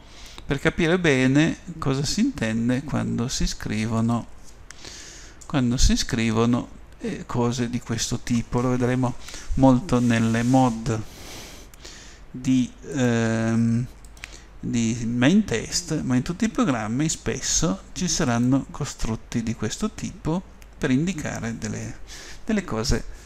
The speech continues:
abbastanza sofisticate. All'interno ci potranno essere sia delle stringhe, ma anche dei numeri,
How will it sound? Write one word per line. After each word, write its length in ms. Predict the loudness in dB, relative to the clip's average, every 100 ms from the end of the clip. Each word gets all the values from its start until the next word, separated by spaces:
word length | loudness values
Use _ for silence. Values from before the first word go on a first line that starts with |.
| -10
abbastanza 880 | -4 0 2 2 0 -10 -6 -4 -4 -8 -20 -10
sofisticate. 960 | -6 -6 -6 -4 -4 -4 -6 -6 -4 0
All'interno 520 | 2 4 4 4 4
ci 140 | 4
potranno 440 | 2 2 0 2 2
essere 440 | 2 2 2 0 -4 -14 -14 -14
sia 220 | -4 2 2
delle 200 | 2 0
stringhe, 600 | 0 2 4 4 4 2 0 -14 -2
ma 140 | 2
anche 240 | 2 2 0
dei 120 | 2
numeri, 580 | 2 2 2 2 0